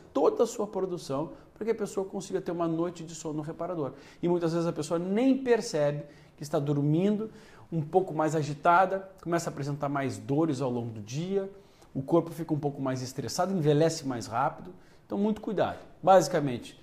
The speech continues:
até três xícaras por dia, conseguir perceber se está viciado ou se está necessitando muito, porque é um sinal de alerta. E, por último,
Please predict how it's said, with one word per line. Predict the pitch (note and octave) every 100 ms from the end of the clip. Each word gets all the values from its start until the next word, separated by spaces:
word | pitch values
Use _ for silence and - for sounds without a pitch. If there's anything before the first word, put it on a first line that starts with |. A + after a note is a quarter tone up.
| -
até | C#3+ D#3+
três | D#3 D#3+
xícaras | D3 D3 C#3+ C3
por | - B2
dia, | B2 F3+ G#3+ G#3 - -
conseguir | - F3+ E3+ E3+
perceber | E3 E3+ E3 D3 D3+
se | D3+
está | C#3+ D3
viciado | B2+ B2 - B2+ C#3+ F3+ G3+
ou | F3+
se | D3
está | D3
necessitando | C#3 C#3 D3+ D3 C3+ - C#3 B2+
muito, | B2 C#3+ G3+ G3
porque | - C3+
é |
um | C3
sinal | C3 C3+ B2
de | A#2+
alerta. | A2 C3 E3+ - G3 - - - -
E, | E3+
por | G3+ G3
último, | F#3+ G3 G3 G#3 G3+